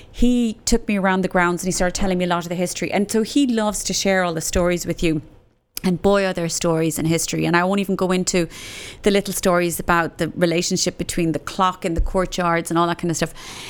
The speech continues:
Um, but their gardens are incredible. So one evening, myself and Des went for a walk in the gardens. And there's these beautiful old gates, like, old stone gates, the garden gate that you see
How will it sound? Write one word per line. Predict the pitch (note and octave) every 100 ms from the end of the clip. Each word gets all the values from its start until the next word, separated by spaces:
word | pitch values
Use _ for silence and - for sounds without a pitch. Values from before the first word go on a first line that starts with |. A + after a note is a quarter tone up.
| - -
Um, | F#3 F#3 F#3 F#3 - -
but | F#3+ G#3 G3+
their | F#3+
gardens | E3 F3+ F3+ F#3 F3+ F#3+ -
are | D#3+ D#3
incredible. | E3 D#3 D#3 D#3 D#3 D#3
So | E3 -
one | F#3+ G#3 A3+
evening, | A3 F#3+ F#3
myself | F3 E3+ F#3 G3
and |
Des | F#3 E3+ E3
went | E3+ D#3+
for | F3+
a |
walk | E3+ D#3 D#3+
in | D#3
the |
gardens. | D#3 B3+ C#4+ E3 A#2+ - - - - _ - - - - -
And | F#3+ F3+ F3+ F3+ -
there's | G3 F3+
these | G#3+ F#3
beautiful | - G#3 B3 C4+ C4 B3 -
old | F#3+ G3 F#3+ -
gates, | G3+ C#3 - - - -
like, | D#3 -
old | G3 G3
stone | - - F#3+ F3 F3+
gates, | E3 F3 G#3 A3+ -
the | - F3
garden | E3 F3 F3+ E3
gate | E3 F3+
that | - F#3+
you | G3+
see | - G#3 G#3